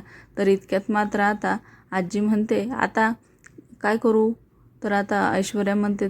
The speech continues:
"तुम्ही सांगा, आता मी काय करू?" तर आजी म्हणते, "आहे ते दागिने घाल आणि ये खाली, हलवा खातीये." आणि असं म्हणून जाते रागाने निघून. इकडे ऐश्वर्या म्हणते, "पण मी कधी खाल्ला हलवा?" आणि लगेचच म्हणते, "मरू दे तिकडं," आणि ते दागिने फेकून देते आणि आता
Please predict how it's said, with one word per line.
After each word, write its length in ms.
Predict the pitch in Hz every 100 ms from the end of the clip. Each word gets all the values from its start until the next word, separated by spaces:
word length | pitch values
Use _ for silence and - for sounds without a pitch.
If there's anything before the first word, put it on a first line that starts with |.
| 196
"तुम्ही 200 | 220 233
सांगा, 320 | 240 214 208
आता 160 | 202 208
मी 160 | 208
काय 220 | 214 208
करू?" 200 | 202 190
तर 160 | 180 190
आजी 300 | 185 180 196
म्हणते, 300 | 208 202 196
"आहे 260 | 196 185 185 196
ते 80 |
दागिने 400 | 208 196 202 208
घाल 220 | 214 214 226
आणि 200 | 202 214
ये 80 | 247
खाली, 280 | - 214 180 - - -
हलवा 300 | 190 170 165 170
खातीये." 420 | - 165 170 160 151 - - -
आणि 140 | 180
असं 280 | 180 180 202
म्हणून 360 | 196 214 220 185
जाते 300 | 175 170 185
रागाने 360 | 175 175 175 175
निघून. 300 | 180 175 175
इकडे 240 | 170 185
ऐश्वर्या 380 | 180 - 190 196
म्हणते, 300 | 208 208 226
"पण 180 | 226 220
मी 160 | 233 262
कधी 140 | 302 311
खाल्ला 240 | 247 214 214
हलवा?" 360 | 202 180 185 190 - - -
आणि 280 | 190 185 202
लगेचच 460 | 190 190 185 190 190
म्हणते, 300 | 202 175 185
"मरू 260 | 185 185 190
दे 140 | 196
तिकडं," 320 | 190 190 180
आणि 280 | 175 180 190 - - -
ते 80 | 202
दागिने 420 | 185 180 185 190
फेकून 400 | 196 196 196 208
देते 340 | 208 208 196 202 - - _
आणि 240 | - 180 185
आता 320 | 202 202